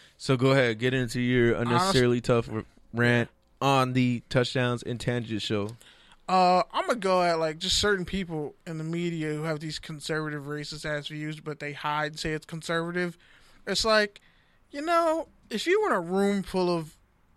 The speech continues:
Speaker 2: the room full of the people you were talking shit about, you'd be copping pleas.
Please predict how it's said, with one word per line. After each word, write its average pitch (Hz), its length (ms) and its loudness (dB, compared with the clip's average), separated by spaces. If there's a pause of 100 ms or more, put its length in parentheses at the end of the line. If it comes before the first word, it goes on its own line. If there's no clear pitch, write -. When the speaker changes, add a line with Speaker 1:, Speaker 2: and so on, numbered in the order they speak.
(720)
Speaker 2:
the 190 100 -4
room 233 300 2
full 240 180 0
of 220 80 4
the 202 60 0
people 202 260 0
you 196 100 -2
were 196 80 0
talking 185 340 2
shit 185 260 2
about, 190 420 0 (480)
you'd 233 160 -4
be 226 100 -6
copping 190 400 4
pleas. 139 520 -8